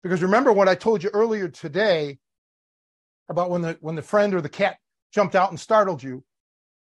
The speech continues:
If that was a gunman, let's say, or, or stabber or something, you could have been dead in that instance because of the,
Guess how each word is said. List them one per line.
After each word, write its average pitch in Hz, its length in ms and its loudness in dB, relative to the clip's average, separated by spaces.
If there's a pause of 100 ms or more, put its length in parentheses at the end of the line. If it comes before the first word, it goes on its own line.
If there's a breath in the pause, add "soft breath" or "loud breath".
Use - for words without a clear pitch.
(720)
If 151 80 -12
that 254 180 4
was 294 120 0
a 277 40 -4
gunman, 220 380 2
let's 147 200 -2
say, 165 140 -2
or, 156 180 0
or 160 180 -4
stabber 208 540 -2
or 151 60 -10
something, 143 460 -12
you 165 160 -2
could 233 220 0
have 220 80 2
been 214 180 -2
dead 208 240 2
in 214 160 -2
that 202 240 -2
instance 170 420 -10
because 170 380 -2
of 165 80 -6
the, 156 140 -4